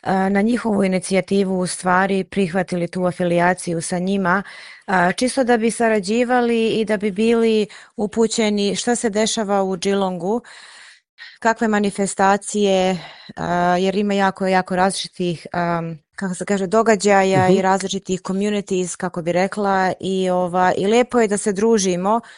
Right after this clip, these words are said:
Speaker 1: i da predstavljamo našu kulturu njima, a i oni nama, i čisto da smo upoznati šta se doš-, dešava u našem lokalitetu, jer je jako bitno, ja mislim, da sarađujemo sa tim zajednicama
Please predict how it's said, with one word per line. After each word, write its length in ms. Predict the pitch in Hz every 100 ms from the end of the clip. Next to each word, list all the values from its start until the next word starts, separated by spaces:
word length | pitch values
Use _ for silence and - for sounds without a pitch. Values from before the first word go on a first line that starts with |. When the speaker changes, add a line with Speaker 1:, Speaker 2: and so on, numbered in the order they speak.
| - -
Speaker 1:
i 120 | 196
da 100 | 190
predstavljamo 1040 | 196 220 208 - 208 196 190 190 190 185 180 - - - -
našu 340 | 208 202 202
kulturu 680 | - 190 202 214 202 190 180
njima, 380 | 196 220 202 190
a 120 | 175
i 140 | 185 196
oni 200 | 196 190
nama, 280 | 208 214 202
i 60 |
čisto 240 | 254 247 233
da 120 | 233
smo 180 | 233 233
upoznati 760 | 233 190 175 180 180 185 175 _ _ _ _
šta 200 | - 214
se 140 | 202
doš-, 240 | 175 175 -
dešava 440 | 180 185 190 175
u 120 | 175 180
našem 300 | 175 180 165
lokalitetu, 680 | 165 165 160 180 165 180
jer 140 | 175 180
je 120 | 185
jako 280 | 196 196 170
bitno, 280 | 196 196
ja 120 | 180 185
mislim, 300 | 180 185 165
da 80 |
sarađujemo 580 | 165 190 185 175 175 170
sa 120 | -
tim 220 | - 185 156
zajednicama 800 | 175 170 151 165 180 170 175